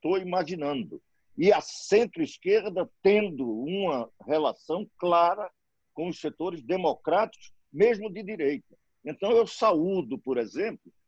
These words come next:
para se discutir não apenas a sucessão de Rodrigo Maia, mas discutir vinte e dois, esse afastamento que se deu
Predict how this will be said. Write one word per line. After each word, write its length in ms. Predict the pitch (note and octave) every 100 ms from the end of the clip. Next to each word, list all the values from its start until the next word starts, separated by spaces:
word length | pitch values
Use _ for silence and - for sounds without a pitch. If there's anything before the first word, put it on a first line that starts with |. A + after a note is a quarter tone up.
| _ _
para 160 | E3 E3+
se 140 | -
discutir 600 | C#3+ D3+ - A#2+ - E3+
não 280 | E3 G#3+ -
apenas 500 | - - G3 G#3+ G3+
a 80 | F#3
sucessão 600 | - D#3+ F3+ C#3+ - E3+
de 100 | D3+
Rodrigo 460 | D3 C3+ C3+ E3 D#3
Maia, 400 | A#2+ B2+ G2+ - _ - _
mas 180 | C3+ D3+
discutir 500 | G3+ - F#3 - C#3+
vinte 260 | A#2 C3+
e 40 | B2+
dois, 380 | G2 G3 F#3+ - _ _ -
esse 280 | G#3 -
afastamento 920 | G3+ - E3+ D#3+ - B2+ B2+ G3+ - A#2
que 140 | -
se 200 | A#2+ -
deu 420 | G2 E3+ G3+ B2+